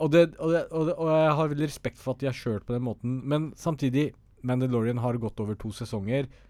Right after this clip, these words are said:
den er, og etablert seg mer, og så har vi fått sett Mandalorian i tillegg i Boba Fett.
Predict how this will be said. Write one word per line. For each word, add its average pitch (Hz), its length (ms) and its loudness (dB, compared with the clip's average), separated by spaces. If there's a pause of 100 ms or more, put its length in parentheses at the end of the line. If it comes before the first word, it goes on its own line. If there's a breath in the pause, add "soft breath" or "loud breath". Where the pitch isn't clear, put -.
(120 soft breath)
den 120 120 -2
er, 127 120 0 (260)
og 117 360 0
etablert 110 460 -2
seg 127 180 -2
mer, 156 340 2
og 120 100 -4
så 127 100 0
har 127 80 4
vi 123 100 4
fått - 320 -8
sett - 240 -6
Mandalorian 113 580 0
i 113 140 -4
tillegg 101 320 -4
i 110 60 0
Boba 101 340 -2
Fett. 139 220 -2